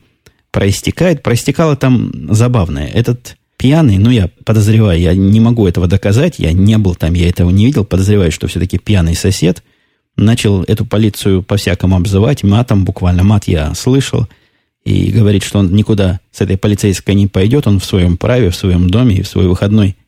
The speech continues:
имеет право расслабиться. Но после его криков вышли уже и другие полицейские, подмога пришла, и в конце концов там четыре полицейских крутилось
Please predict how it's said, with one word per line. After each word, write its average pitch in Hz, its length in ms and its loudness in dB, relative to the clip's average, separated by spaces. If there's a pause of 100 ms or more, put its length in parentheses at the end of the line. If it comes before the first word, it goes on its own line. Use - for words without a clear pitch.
(140)
имеет 98 280 0
право 90 300 0
расслабиться. 82 720 -2 (680)
Но 107 120 2
после - 260 -2
его 113 140 2
криков 107 380 -2
вышли 101 340 0
уже 95 160 2
и 98 40 2
другие 95 340 0
полицейские, - 640 -2
подмога 90 520 0
пришла, 90 480 -2
и 92 100 0
в - 120 -8
конце 98 260 -2
концов 101 320 -2
там 92 280 0 (100)
четыре 95 320 -2
полицейских 98 640 -2
крутилось - 600 -4